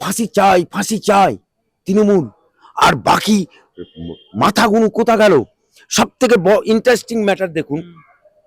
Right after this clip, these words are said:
Speaker 1: অভয়া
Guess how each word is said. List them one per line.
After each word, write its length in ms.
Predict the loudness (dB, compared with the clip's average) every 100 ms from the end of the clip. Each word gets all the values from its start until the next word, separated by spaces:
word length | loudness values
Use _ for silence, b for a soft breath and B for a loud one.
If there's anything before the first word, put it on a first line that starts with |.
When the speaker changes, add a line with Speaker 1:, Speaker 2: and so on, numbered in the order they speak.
| _ _ _ _ _ _ _ _ _ _ _ _ _ _ _ 2
Speaker 1:
অভয়া 560 | 4 6 6 2 _